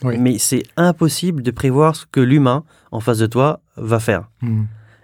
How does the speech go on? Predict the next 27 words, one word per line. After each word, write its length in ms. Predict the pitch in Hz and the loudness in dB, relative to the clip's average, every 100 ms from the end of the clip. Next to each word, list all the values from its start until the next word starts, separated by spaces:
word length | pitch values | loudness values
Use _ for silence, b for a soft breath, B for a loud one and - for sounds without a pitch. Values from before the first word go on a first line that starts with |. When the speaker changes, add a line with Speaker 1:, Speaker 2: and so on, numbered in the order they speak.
| 104 | -6
Speaker 2:
Et 60 | |
donc, 180 | 104 120 | -2 0
automatiquement, 560 | 135 131 117 113 113 143 | 2 2 2 0 2 2
il 60 | |
y 40 | 120 | 2
a 40 | |
plein 160 | 113 123 | 0 -2
de 60 | |
choses 260 | 120 143 - | 0 -2 -2
que 140 | - | -10
tu 160 | 107 113 | -14 -8
dois, 500 | 113 123 127 113 98 B B - | -2 0 2 2 0 B B -20
que 80 | - | -12
tu 140 | - | -2
vas 100 | 113 110 | 2 2
inventer 420 | 123 131 120 123 | 2 0 2 2
au, 220 | 131 113 | 2 0
au 60 | 110 | -4
fur 180 | 110 120 | -2 0
et 20 | |
à 40 | |
Speaker 1:
Au 20 | 113 | 0
Speaker 2:
mesure 140 | 110 | 2
Speaker 1:
fur 180 | 110 | 2
et 20 | |
à 20 | |
Speaker 2:
que 20 | 123 | 2